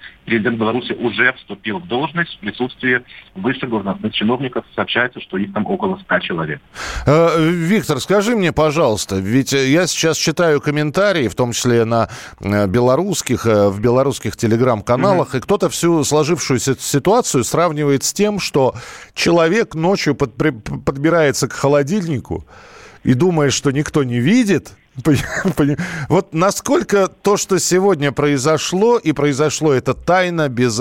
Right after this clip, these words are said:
Speaker 2: объявления, без анонсирования, м, оно может,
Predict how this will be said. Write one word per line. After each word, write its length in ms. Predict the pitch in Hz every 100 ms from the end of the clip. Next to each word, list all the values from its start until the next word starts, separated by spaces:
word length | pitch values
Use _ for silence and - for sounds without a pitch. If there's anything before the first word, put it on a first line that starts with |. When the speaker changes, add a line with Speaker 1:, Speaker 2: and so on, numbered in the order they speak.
| 131
Speaker 2:
объявления, 920 | 117 113 113 110 117 151 160 143 127 - - -
без 320 | 107 127 113 -
анонсирования, 1000 | 117 120 117 - - 156 147 123 110 104 - - -
м, 220 | 110 110 113
оно 260 | 135 156 185
может, 460 | 175 156 151 -